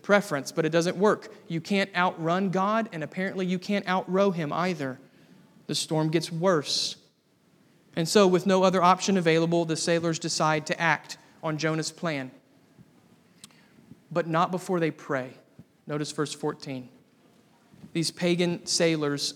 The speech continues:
appeal to Jonah's God. Therefore, they called out to the Lord, "O Lord, let us not perish for this man's life, and lay not on us innocent blood, for you, O Lord, have done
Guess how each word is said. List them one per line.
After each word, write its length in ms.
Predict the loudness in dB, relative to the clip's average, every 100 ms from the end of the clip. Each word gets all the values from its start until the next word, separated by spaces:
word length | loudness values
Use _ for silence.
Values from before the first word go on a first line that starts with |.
| -8
appeal 400 | -4 2 2 2
to 140 | 0
Jonah's 480 | 0 0 0 -2 -4
God. 400 | -2 -2 -4 -10 -20 -20 -20 -20 _ _ _ _ _
Therefore, 400 | 2 2 4 2
they 120 | 2 0
called 320 | 2 2 2
out 200 | 0 0
to 100 | -2
the 100 | 0
Lord, 380 | 2 2 0 -4 -18 -20 -20 _ _ _ _ _ _ _
"O 120 | 2
Lord, 340 | 4 6 6 6
let 180 | 4 4
us 160 | 2
not 220 | 0 -2
perish 480 | -2 0 0 -2 -8
for 140 | -8 -4
this 200 | -2 -2
man's 300 | -4 -4 -4
life, 480 | -4 -6 -10 -18 -20 _ _ _ _ _ -4
and 220 | 0 2
lay 240 | 4 4
not 240 | 4 2 2
on 200 | 0 0
us 220 | -2 -2
innocent 400 | -2 -2 -2 -4
blood, 300 | 0 0 0
for 140 | -2 -2
you, 280 | 2 2
O 100 | 2
Lord, 340 | 0 0 0 -2
have 200 | -6 -4
done 340 | -4 -2 -6